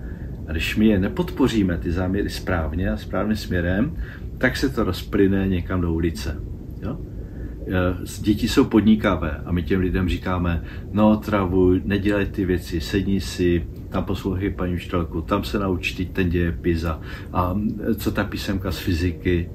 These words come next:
No, pane bože, jak to souvisí, e, s těmi podnikatelskými dovednostmi toho dítěte? Jediná rozumná investice, co do dětí můžeš udělat, je za A,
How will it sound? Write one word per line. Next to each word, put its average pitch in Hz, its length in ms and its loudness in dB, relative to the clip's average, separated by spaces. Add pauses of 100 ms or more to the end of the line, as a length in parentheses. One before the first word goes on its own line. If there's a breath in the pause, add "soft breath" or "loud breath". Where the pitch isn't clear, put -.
(540 loud breath)
No, 82 220 -2
pane 87 240 0
bože, 85 300 0
jak 87 180 -2
to 87 80 -6
souvisí, 80 640 -2
e, - 0 - (920 loud breath)
s - 380 -8
těmi 87 220 2
podnikatelskými 87 760 -2
dovednostmi 85 560 -2
toho 92 200 -2
dítěte? 110 560 -2 (560 loud breath)
Jediná 110 400 6
rozumná 104 340 2
investice, 95 580 -2
co - 140 -2
do 90 120 0
dětí 95 320 0
můžeš 95 480 -2 (420 loud breath)
udělat, 98 540 2
je 92 320 4 (140)
za 110 160 2
A, 90 200 2